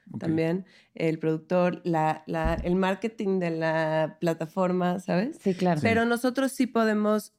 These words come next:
Speaker 2: sobre todo les ponemos a quién, a quién van a ver, ¿no?
Speaker 1: Sí.
Speaker 3: Ok.
Speaker 2: Como de, hacemos el filtro, primero hago un filtro de todos los castings que me llegan
Speaker 1: Ujú.
Speaker 2: y les digo, "Estos cinco fueron los mejores, escoge de ahí", ¿no?
Speaker 3: Pero la convocatoria, ¿cómo se hace? O sea, es,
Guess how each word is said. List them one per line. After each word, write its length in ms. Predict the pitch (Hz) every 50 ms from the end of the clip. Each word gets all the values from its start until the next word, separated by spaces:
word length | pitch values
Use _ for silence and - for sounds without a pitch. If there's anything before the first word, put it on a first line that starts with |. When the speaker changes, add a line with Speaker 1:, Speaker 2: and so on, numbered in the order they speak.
| _
Speaker 2:
sobre 300 | - - 233 233 220 233
todo 360 | 226 233 - - 277 277 - -
les 180 | - 226 214 208
ponemos 600 | - - 208 196 202 208 214 208 196 175 170 -
a 80 | 165 156
quién, 360 | - - 175 147 - - - - _ _ _ _ _
a 100 | 165 165
quién 200 | 170 196 180 180
van 140 | 170 160 -
a 40 |
ver, 200 | - - - - _ -
¿no? 300 | 165 170 202 269 339 - _
Speaker 1:
Sí. 120 | - - 196
Speaker 3:
Ok. 100 | 185 180 196
Speaker 2:
Como 160 | 185 180 180
de, 340 | 180 185 185 185 175 180 - - _ _ _ -
hacemos 360 | - 190 190 214 208 220 214
el 120 | 233 196 190
filtro, 560 | - - 220 220 214 214 - 208 208 214 220
primero 320 | - 202 196 190 185 190 196
hago 140 | 202 196
un 100 | 190 190 185
filtro 420 | - 208 190 185 180 190 190 190
de 140 | 185 180 175
todos 200 | 175 - 180 180
los 140 | 175 175 -
castings 400 | - 170 165 - - 190 175 -
que 80 | - 180
me 140 | 175 165 170
llegan 440 | 185 185 180 170 170 180 220 - -
Speaker 1:
Ujú. 260 | - 123 110 110 107
Speaker 2:
y 60 | 101 190
les 160 | 190 185 190
digo, 180 | 202 208 202 202
"Estos 260 | 208 - - 214 202
cinco 260 | 220 208 190 202 190
fueron 240 | 180 190 185 175 160
los 140 | 156 165 170
mejores, 360 | 175 175 - 180 - - - -
escoge 340 | - - - 165 170 - 165
de 60 | -
ahí", 180 | - - - _ _ _ _ _ -
¿no? 120 | 175 190 247
Speaker 3:
Pero 100 | 269 240
la 100 | 240 240
convocatoria, 480 | - 240 233 233 - 240 - 254 269 277
¿cómo 180 | - 262 254
se 220 | 254 - - 208 185
hace? 420 | 170 165 175 - - - - - _ _ -
O 40 | -
sea, 200 | - 170 156 156 156 156 147 - - _ _ _ _ _ _
es, 200 | - 190 180 -